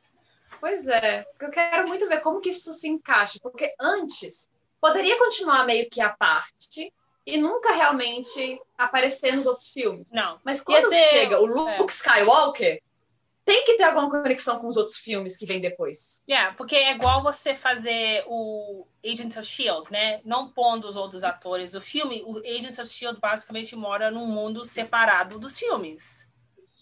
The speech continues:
Speaker 1: Isso.
Speaker 2: Mas agora você juntou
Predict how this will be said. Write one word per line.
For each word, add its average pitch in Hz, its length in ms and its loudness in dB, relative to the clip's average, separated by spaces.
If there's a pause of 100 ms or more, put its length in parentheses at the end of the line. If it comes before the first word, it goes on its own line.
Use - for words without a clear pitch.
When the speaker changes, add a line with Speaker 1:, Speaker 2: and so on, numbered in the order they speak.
(440)
Speaker 1:
Isso. 180 360 -14 (380)
Speaker 2:
Mas 262 220 2
agora 269 380 4
você 285 840 6
juntou 302 680 4